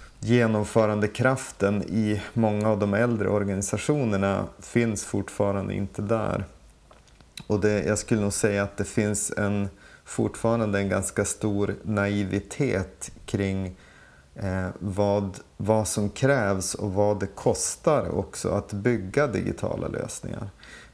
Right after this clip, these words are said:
Eh, det är, eh, relativt ofta man kommer dragandes och vill bygga liksom relativt avancerade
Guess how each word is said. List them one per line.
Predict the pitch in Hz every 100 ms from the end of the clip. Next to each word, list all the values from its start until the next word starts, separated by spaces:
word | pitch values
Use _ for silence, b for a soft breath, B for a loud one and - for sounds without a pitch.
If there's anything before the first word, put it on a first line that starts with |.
| -
Eh, | 95 95 98 - 101
det | 104
är, | 101 92 101 101 98 - - _ _ _ -
eh, | - 101 98 101 - -
relativt | 107 120 123 101 - 107 -
ofta | - 104 - - 107
man | 101 95
kommer | - 101 101 98 95 -
dragandes | 104 101 104 98 104 110 98 98 104
och | 98
vill | 101 101 - - - - - -
bygga | - 110 127 131 101 113 113 110
liksom | 120 - 131 139
relativt | 117 156 175 160 - 123 113 -
avancerade | 113 110 107 123 123 117 104 104